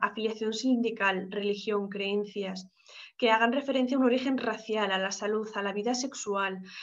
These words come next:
los que refieran a la comisión de infracciones penales o administrativas. Y luego, además, también los datos biométricos y genéticos, es decir, la huella digital o el simple re-, el simple reconocimiento facial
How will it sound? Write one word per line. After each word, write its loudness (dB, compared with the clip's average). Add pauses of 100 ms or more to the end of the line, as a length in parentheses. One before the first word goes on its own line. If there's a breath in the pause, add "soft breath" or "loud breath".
(140)
los 4
que 6
refieran 2
a 6
la 2
comisión 2
de 4
infracciones 0
penales 0
o 2
administrativas. -2 (440 loud breath)
Y -2
luego, 4
además, 4
también 4
los 4
datos 0
biométricos 0
y -10
genéticos, -6
es -2
decir, 2
la 2
huella 4
digital 2
o 4
el 2
simple 0
re-, -6
el 0
simple 2
reconocimiento -2
facial 0